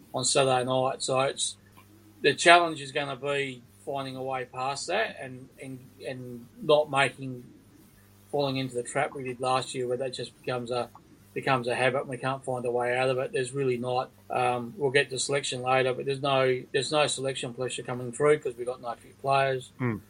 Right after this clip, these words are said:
Speaker 1: Um, the guys, we're missing probably, I think, nine or ten of our best twenty-two, and then probably another three or four of the, in the next bracket after that. So we're,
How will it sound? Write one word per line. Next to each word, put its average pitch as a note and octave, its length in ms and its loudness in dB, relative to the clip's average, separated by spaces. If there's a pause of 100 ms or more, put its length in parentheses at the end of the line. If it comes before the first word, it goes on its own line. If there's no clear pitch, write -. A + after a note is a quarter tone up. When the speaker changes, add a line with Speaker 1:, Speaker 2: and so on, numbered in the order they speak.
(220)
Speaker 1:
Um, A#2+ 580 0 (300)
the D#3 100 0
guys, C3+ 720 0
we're D3 160 2
missing C3 640 -4 (100)
probably, B2 680 0 (760)
I - 60 -4
think, C3+ 220 -6
nine D3+ 280 6
or B2 120 -6
ten C#3 280 -2
of C3 140 0
our B2+ 140 2 (120)
best C3+ 240 4
twenty-two, C#3 680 0
and B2+ 100 -2
then B2 140 -6
probably B2 240 -4
another B2 240 -4
three B2+ 280 -2
or A#2+ 80 -2
four B2+ 400 0
of A#2 120 -2
the, B2 200 -2 (960)
in C#3 120 -4
the C3 80 -2
next C3 280 -2
bracket C3 300 0
after B2+ 380 6
that. C3 280 6 (100)
So B2+ 260 4
we're, C3 240 2